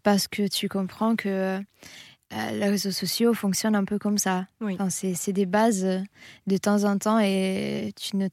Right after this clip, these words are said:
Speaker 1: t'attends pas à ça, mais, euh, parfois ça arrive.
Speaker 2: Mhm.
Speaker 1: Et, euh, mais je me souviens que, euh, quand j'ai vécu ça pour la première fois, c'était, euh, une dinguerie en fait. C'était, euh,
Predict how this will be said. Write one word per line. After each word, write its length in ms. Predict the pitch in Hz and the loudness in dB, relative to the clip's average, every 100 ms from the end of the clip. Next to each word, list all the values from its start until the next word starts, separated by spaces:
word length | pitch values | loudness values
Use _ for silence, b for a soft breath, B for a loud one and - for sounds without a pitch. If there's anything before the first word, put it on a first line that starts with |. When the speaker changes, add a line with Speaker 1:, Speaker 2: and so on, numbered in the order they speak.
| _ | _
Speaker 1:
t'attends 360 | 196 190 202 208 | -2 -2 0 2
pas 320 | 214 233 233 | 4 4 4
à 40 | |
ça, 260 | 226 226 247 | 2 0 4
mais, 340 | 240 202 190 185 | 4 4 2 -2
euh, 300 | 185 185 196 - | -2 -4 -8 -6
parfois 300 | 185 - 208 | -4 0 0
ça 160 | 208 190 | 2 2
arrive. 320 | 185 233 269 180 B | 4 2 0 -4 B
Speaker 2:
Mhm. 100 | 190 202 254 B B - - | -6 -6 -10 B B -20 0
Speaker 1:
Et, 180 | 220 214 | 4 6
euh, 540 | 202 196 196 104 - - - | 8 6 4 2 -2 -2 -4
mais 760 | - - - 196 196 190 185 185 | -4 -2 2 2 2 2 2 2
je 100 | 180 | 2
me 60 | 185 | 0
souviens 360 | - 190 208 240 | 0 2 4 4
que, 140 | - | 6
euh, 560 | 214 208 185 180 196 113 - - - - _ | 6 6 6 2 0 -4 -6 -10 -14 -18 _
quand 200 | - 185 | -2 0
j'ai 160 | 175 180 | 0 0
vécu 320 | 180 - 202 | 0 0 -2
ça 460 | - 208 202 185 180 | 2 4 4 4 2
pour 140 | 185 | 0
la 140 | 175 180 | 2 0
première 420 | - 208 202 196 | 2 4 4 2
fois, 220 | - 226 | 2 2
c'était, 420 | 233 185 - 190 | 2 -4 -2 0
euh, 260 | 180 180 180 185 | 0 -2 -4 -4
une 140 | 202 196 | -2 2
dinguerie 440 | 196 214 226 233 196 | 4 4 4 4 4
en 100 | 190 | 4
fait. 240 | 190 180 | 0 0
C'était, 420 | - 180 - 190 | -4 -4 0 2
euh, 260 | 185 185 | 4 4